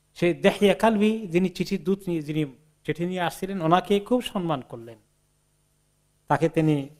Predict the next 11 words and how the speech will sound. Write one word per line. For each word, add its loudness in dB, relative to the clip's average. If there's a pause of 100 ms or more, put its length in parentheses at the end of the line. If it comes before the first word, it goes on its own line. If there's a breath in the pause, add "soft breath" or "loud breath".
তাজিম 2
করলেন -2
যথেষ্ট, -10 (540)
আর -2
বললেন 0 (480)
যে, 2 (380)
"রাসূলুল্লাহ 0
সাল্লাল্লাহু -6
আলাইহি -8
ওয়াসাল্লামকে -4
বলো" -4